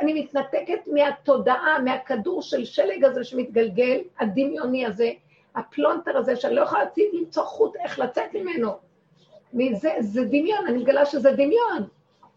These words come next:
כי הוא לא קיים, זה רק, זה כדור של שלג שמזין זה, זה, זה,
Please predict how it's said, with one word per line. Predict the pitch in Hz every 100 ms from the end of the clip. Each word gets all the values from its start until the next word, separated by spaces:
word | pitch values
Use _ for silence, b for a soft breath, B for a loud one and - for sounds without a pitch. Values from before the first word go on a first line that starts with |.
| -
כי | 269
הוא |
לא | 269 320
קיים, | 349 427 427
זה | 233 262
רק, | 320 - - b b b
זה | 214 240
כדור | 254 214 202
של | 311
שלג | 240 294 285
שמזין | - 269 240 233 277
זה, | 226 269 233
זה, | 262 220
זה, | 247